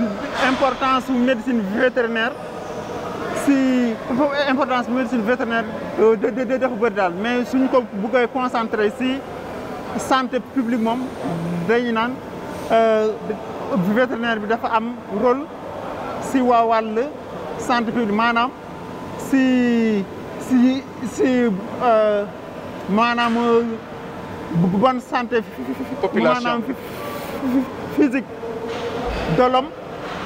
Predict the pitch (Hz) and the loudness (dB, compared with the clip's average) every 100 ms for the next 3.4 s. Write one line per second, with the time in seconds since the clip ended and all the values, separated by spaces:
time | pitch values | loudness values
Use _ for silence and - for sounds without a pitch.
0 | 156 240 262 294 254 233 262 233 220 254 | 0 0 0 -2 -2 0 2 2 2 0
1 | 247 226 190 170 165 180 170 - 170 247 | 2 0 0 -4 -6 -2 0 4 2 2
2 | 240 226 - 247 247 214 220 233 196 185 | -2 -4 -2 -4 2 0 0 -4 -4 -4
3 | - - 202 | -2 2 2